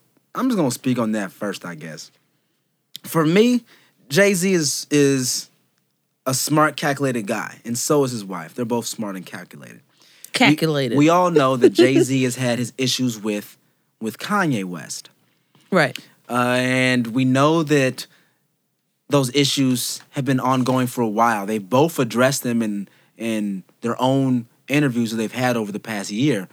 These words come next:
Speaker 2: Mm-hmm.
Speaker 1: Whether it was Kanye talking shit about Jay-Z, uh, w-, when he was on tour,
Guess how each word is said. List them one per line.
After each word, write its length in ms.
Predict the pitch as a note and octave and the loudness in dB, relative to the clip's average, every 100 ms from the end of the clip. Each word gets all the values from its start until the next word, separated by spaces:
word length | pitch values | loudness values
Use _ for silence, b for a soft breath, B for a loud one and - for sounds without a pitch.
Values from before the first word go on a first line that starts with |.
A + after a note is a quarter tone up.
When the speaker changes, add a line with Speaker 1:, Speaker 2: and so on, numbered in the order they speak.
| B | B
Speaker 2:
Mm-hmm. 340 | - F3 E3+ F3+ _ _ _ _ - | -6 -4 -4 -6 _ _ _ _ -6
Speaker 1:
Whether 320 | B2 C3 B2+ | 0 2 2
it 100 | A#2+ | 0
was 220 | A2+ G#2+ | -2 -2
Kanye 480 | - B2+ C3 B2+ B2 | -2 0 2 2 0
talking 340 | - B2 B2 | -2 -2 -2
shit 320 | G2+ - B2+ A#2+ | -4 -2 0 0
about 460 | A2+ A#2+ A#2 A2+ - | 0 0 0 -4 -10
Jay-Z, 760 | G2 B2 B2 G#2+ A#2+ A#2+ A#2+ A#2 b b b b _ _ - | -4 0 0 -2 0 0 0 -4 b b b b _ _ -8
uh, 240 | G#2+ F2+ - | -8 -8 -10
w-, 180 | A#2 C3 | -6 0
when 140 | C#3+ | 2
he 40 | C3+ | 2
was 80 | |
on 120 | B2+ A2+ | 2 0
tour, 360 | - D3 A#3 | 2 2 2